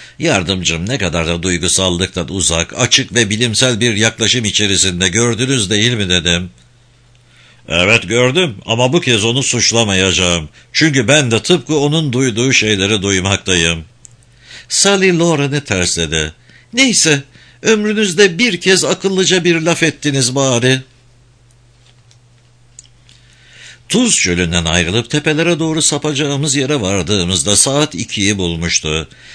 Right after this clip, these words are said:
Ve o gün tepelere ulaşamayacağımız anlaşılmıştı. Kum ilerlemeyi güçleştiriyordu. Kamyonetler ikide bir de kuma saplanıyor, ancak dört tekerleği de motora bağlı, hem önden hem arkadan çekişli Land Rover'ın yardımıyla kurtulabiliyorlardı.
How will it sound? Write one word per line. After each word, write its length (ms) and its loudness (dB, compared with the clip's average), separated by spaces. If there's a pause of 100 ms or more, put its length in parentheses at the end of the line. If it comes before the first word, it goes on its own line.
(120)
Ve 160 2
o 200 2
gün 220 -2
tepelere 500 0
ulaşamayacağımız 1200 -2
anlaşılmıştı. 1120 -2 (340)
Kum 280 0
ilerlemeyi 720 -2
güçleştiriyordu. 1120 -2 (340)
Kamyonetler 680 2
ikide 640 -2
bir 240 -2
de 160 -2
kuma 260 -4
saplanıyor, 720 0 (260)
ancak 500 0
dört 280 2
tekerleği 640 0
de 100 0
motora 580 -2
bağlı, 460 0 (200)
hem 200 2
önden 360 0
hem 180 0
arkadan 440 -2
çekişli 640 0
Land 280 0
Rover'ın 460 -2
yardımıyla 720 -2
kurtulabiliyorlardı. 1500 -2